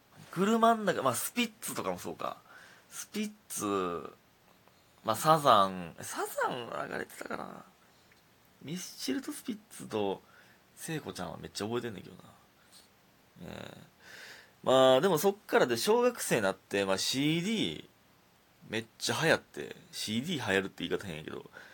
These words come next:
なんか音楽聴いてるやつがかっこいいみたいになる時期あるじゃないですか。小学生の時。で、ポルノと、ポルノ、スピッツ、オレンジレンジがめっちゃ流行ったんですね。で、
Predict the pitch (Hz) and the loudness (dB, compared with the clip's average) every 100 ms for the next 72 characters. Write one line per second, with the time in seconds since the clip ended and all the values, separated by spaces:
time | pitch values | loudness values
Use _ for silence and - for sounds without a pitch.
0 | - - _ - 123 110 117 233 330 185 | -20 -20 _ -4 0 2 4 4 6 4
1 | 131 - 143 143 135 107 135 - 113 85 | 2 -6 0 0 2 -2 -2 0 0 0
2 | 80 92 104 110 107 110 107 123 78 85 | 2 2 2 0 0 -2 -2 -2 -2 -2
3 | 90 - - - - - - - - 101 | -6 -8 -14 -20 -20 -20 -20 -18 -8 -4
4 | 95 - 80 - - - _ _ _ _ | -2 -4 -10 -12 -20 -20 _ _ _ _
5 | _ _ _ _ _ - 123 139 104 - | _ _ _ _ _ -20 -4 0 2 4
6 | 254 311 190 104 - 107 78 - - - | 4 6 4 2 2 2 2 -2 -12 -20
7 | - - - - - 269 285 175 107 80 | -20 -20 -20 -20 0 2 4 4 2 0
8 | 62 - - - 156 151 - - 98 85 | -4 -10 -14 -8 -6 -6 -8 -6 -2 -2
9 | - - _ _ _ _ _ _ _ - | -2 -10 _ _ _ _ _ _ _ -12
10 | - 123 139 135 151 98 82 101 123 - | 0 2 2 2 2 0 0 0 -2 -4
11 | - 147 - 71 - - - - - 160 | 0 2 0 -2 -12 -14 -16 -18 -12 -2
12 | 170 101 - | 2 2 0